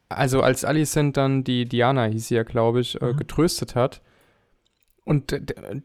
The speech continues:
Speaker 1: das fand ich wirklich gut, gut gemacht, wo sie dann sie in den Arm nimmt und sagt, „Ich weiß, dass es nicht deine Schuld war. Es
Speaker 2: Mhm.
Speaker 1: war nicht deine Schuld.“
Speaker 2: <laughs>
Speaker 1: Und hat sich sogar bei ihr entschuldigt.
Speaker 2: Ja.
Speaker 1: Und im nächsten Moment, zack, ist sie halt wieder die Königin und sagt,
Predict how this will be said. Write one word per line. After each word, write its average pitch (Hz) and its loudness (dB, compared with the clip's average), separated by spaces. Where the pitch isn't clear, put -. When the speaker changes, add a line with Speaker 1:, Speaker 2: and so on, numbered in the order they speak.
Speaker 1:
das 175 2
fand 165 2
ich 135 -2
wirklich 135 -2
gut, 143 -4
gut - -8
gemacht, 123 -2
wo 135 0
sie 131 2
dann 123 0
sie 160 0
in 165 4
den 143 2
Arm 139 4
nimmt 160 2
und 131 0
sagt, 127 0
„Ich 123 -6
weiß, 139 2
dass 127 -2
es 120 -8
nicht 120 -2
deine 135 2
Schuld 113 0
war. 113 0
Es 135 -2
Speaker 2:
Mhm. 120 0
Speaker 1:
war 131 2
nicht 151 0
deine 135 0
Schuld.“ 120 -2
Speaker 2:
<laughs> - -10
Speaker 1:
Und 127 0
hat 135 0
sich 139 -2
sogar 131 0
bei 123 4
ihr 120 2
entschuldigt. 127 2
Speaker 2:
Ja. - -10
Speaker 1:
Und 127 2
im 127 4
nächsten 165 2
Moment, 147 4
zack, 165 0
ist 143 -4
sie 139 2
halt 131 4
wieder 131 2
die 123 -2
Königin 143 2
und 123 0
sagt, - 0